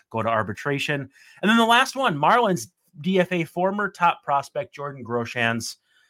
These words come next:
Um, I thought he might be part of the Berrios trade. Instead, they get Austin Martin and Simeon Woods Richardson. But, yeah, it's funny how prospects can, uh,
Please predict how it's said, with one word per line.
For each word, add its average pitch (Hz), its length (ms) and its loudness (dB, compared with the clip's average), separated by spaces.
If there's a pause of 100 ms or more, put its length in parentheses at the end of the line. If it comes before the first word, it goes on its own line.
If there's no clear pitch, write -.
(120)
Um, 170 380 10
I 196 80 4
thought 254 180 0
he 196 60 -4
might 190 160 -4
be 185 80 -8
part 170 220 -6
of 147 60 -14
the 135 80 -6
Berrios 139 480 -6
trade. 147 320 -6
Instead, 123 280 -8
they 110 80 -4
get 113 100 -2
Austin 113 320 -4
Martin 113 220 -2
and 101 100 -8
Simeon 113 380 -8
Woods 104 260 -8
Richardson. 135 720 -4 (420)
But, 123 200 4
yeah, 135 220 8
it's 120 140 0
funny 139 220 -2
how 113 140 2
prospects 110 580 -4
can, 98 320 -14
uh, 95 220 -14